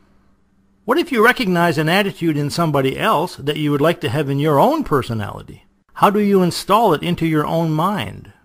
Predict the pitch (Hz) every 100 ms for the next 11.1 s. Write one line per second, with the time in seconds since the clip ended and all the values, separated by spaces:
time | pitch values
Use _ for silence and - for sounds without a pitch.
0 | _ _ _ 175 165 220 240 226 202 202
1 | 202 180 175 180 156 160 170 175 170 185
2 | 165 151 - 190 269 311 233 156 117 101
3 | 107 151 - 156 160 156 156 170 185 175
4 | 160 226 320 - - - - - _ _
5 | _ - 190 202 202 196 185 220 302 156
6 | - 139 127 117 113 104 104 - 113 -
7 | - 147 143 131 - 277 - 151 147 143
8 | 147 165 165 196 320 269 160 117 104 101
9 | - 107 147 - _ _ _ _ _ _
10 | 226 151 117 151 233 143 123 - 117 123
11 | 123